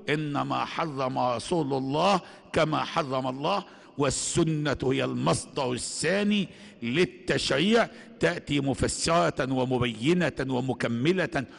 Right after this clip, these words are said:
ومتممة لكتاب ربنا وشارحة ومفصلة. ولكن هناك فريق آخر أيضا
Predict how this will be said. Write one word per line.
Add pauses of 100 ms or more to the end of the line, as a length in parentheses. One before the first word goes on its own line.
(200)
ومتممة
لكتاب
ربنا
وشارحة
ومفصلة. (540)
ولكن
هناك
فريق (180)
آخر (800)
أيضا